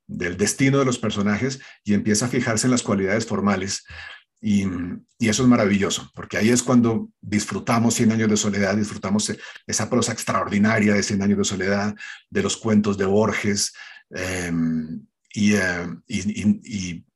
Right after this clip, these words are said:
y eso lo logramos porque ya sabemos para dónde van los personajes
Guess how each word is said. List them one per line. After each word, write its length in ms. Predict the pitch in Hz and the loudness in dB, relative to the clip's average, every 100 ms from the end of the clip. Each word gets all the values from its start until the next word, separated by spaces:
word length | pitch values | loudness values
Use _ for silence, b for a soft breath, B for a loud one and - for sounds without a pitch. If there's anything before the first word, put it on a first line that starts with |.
| _ - | _ -18
y 280 | - 113 107 | -10 -2 0
eso 200 | 104 135 | 0 2
lo 120 | 131 | 4
logramos 720 | 107 98 120 113 135 - - | 4 2 4 4 4 0 -8
porque 380 | - 104 - - | -6 -6 -6 -8
ya 160 | 101 98 | -2 0
sabemos 640 | 117 110 110 110 - _ - | 2 4 4 2 -2 _ -6
para 200 | 90 87 | -4 -2
dónde 280 | 92 101 | 0 2
van 180 | 107 104 | 4 4
los 120 | 101 - | 2 0
personajes 600 | 101 95 90 87 104 | -6 -6 -6 -4 -6